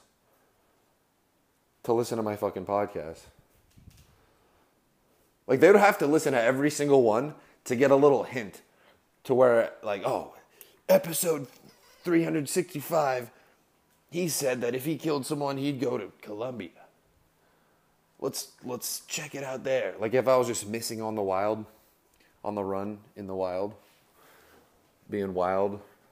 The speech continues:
running wild, you know? And then I started thinking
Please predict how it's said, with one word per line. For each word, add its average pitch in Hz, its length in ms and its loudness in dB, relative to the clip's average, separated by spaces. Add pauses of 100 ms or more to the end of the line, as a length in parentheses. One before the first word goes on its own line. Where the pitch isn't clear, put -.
running 101 300 -4
wild, 98 420 0 (560)
you 151 80 -2
know? 185 220 4 (2000)
And 170 120 6
then 214 80 8
I 196 60 8
started 196 300 12
thinking 175 400 2